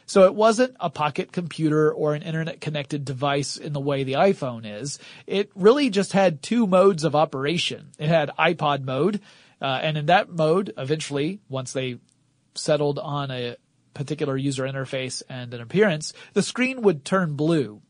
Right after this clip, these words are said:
and you could listen to your music. If you switched it to phone mode, the screen would turn kind of an amber color and then you could make calls.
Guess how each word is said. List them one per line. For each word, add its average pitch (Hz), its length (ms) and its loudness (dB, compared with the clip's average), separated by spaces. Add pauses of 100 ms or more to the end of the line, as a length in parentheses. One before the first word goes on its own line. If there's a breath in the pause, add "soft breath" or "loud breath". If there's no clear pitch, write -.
and 147 160 -6
you 160 60 -4
could 165 100 0
listen 170 280 0
to 147 80 -6
your 151 120 0
music. 131 440 -10 (400 loud breath)
If 160 180 -2
you 170 80 -2
switched - 340 0
it 170 260 -4
to 139 260 0
phone 247 420 0
mode, 160 240 4
the 156 100 -4
screen 151 300 -4
would 143 160 -8
turn 156 260 -4
kind 156 160 -2
of 143 60 -4
an 135 100 -6
amber 160 460 -4
color 123 400 -6
and 131 100 -8
then 127 140 -8
you 131 100 -6
could 135 160 -8
make 110 200 -12
calls. 147 500 0